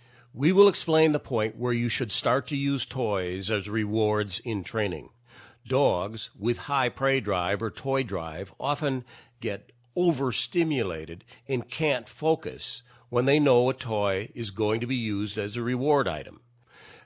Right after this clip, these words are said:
There is a specific time and way to channel and use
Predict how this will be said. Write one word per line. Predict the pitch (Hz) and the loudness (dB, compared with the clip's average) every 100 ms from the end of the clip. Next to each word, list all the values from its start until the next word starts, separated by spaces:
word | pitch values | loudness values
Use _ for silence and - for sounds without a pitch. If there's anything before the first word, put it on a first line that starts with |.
| _ | _
There | 139 147 | 2 6
is | 185 156 | 6 6
a | 131 | 0
specific | - - - 165 151 131 - | -2 -2 -2 -2 -2 -4 -8
time | 120 123 131 156 165 | -8 -6 -4 -2 -2
and | 135 120 | -2 -2
way | 107 113 82 64 - _ - | 0 0 -2 -8 -18 _ -16
to | 98 | -10
channel | - 135 135 135 151 156 | -6 -4 -2 -2 -4 -4
and | 113 107 | -4 -4
use | 117 123 101 87 | -2 -2 -2 -6